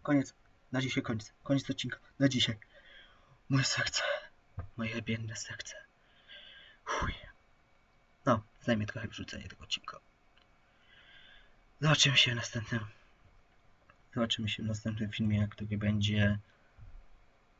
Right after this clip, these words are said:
gdzieś tak, no nie wiem, w piątek nagram kolejny. Ja się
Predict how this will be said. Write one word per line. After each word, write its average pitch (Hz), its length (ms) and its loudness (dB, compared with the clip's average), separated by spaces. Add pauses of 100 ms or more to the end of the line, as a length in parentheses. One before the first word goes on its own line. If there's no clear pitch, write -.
(160)
gdzieś 143 280 0
tak, - 500 -4 (760)
no 120 280 -6
nie 107 180 0
wiem, 104 300 2 (2000)
w - 160 -8
piątek 120 720 0 (520)
nagram 113 280 0
kolejny. 120 500 -4 (1000)
Ja 120 60 -8
się - 200 -4